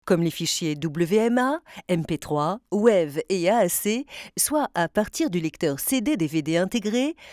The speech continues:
soit par la prise U S B située sur la face avant. Regardez vos films favoris sur grand écran. Les formats pris en charge vont du D V D standard au divix, en passant par les C D vidéo. Le système Slide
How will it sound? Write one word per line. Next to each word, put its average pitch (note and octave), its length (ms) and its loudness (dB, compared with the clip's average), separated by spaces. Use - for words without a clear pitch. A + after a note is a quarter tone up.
soit E4 360 0
par F3+ 180 2
la E3 140 0
prise D#3+ 380 -6
U D4+ 120 4
S F3+ 200 2
B E3+ 260 0
située D4+ 460 0
sur G#3 180 0
la F3+ 100 2
face D4+ 300 0
avant. D3 420 -2
Regardez D4+ 560 0
vos E3 160 -4
films D#4+ 340 0
favoris B3+ 460 0
sur F#3+ 160 0
grand F3+ 260 -2
écran. D#3+ 460 -4
Les A3 120 -2
formats D4+ 280 2
pris E3 280 -4
en C#3+ 80 -2
charge G3+ 480 0
vont G3+ 240 -2
du D#3 180 -6
D F#3 160 0
V F3+ 120 0
D D#3 100 -4
standard F#3 720 0
au E3 160 -2
divix, A#3+ 580 -2
en C4+ 100 0
passant E4+ 420 -2
par B3 160 2
les G#3 140 2
C D4+ 160 0
D B3 140 2
vidéo. D#3+ 560 -2
Le A3 120 2
système D#4+ 500 0
Slide A#3+ 340 0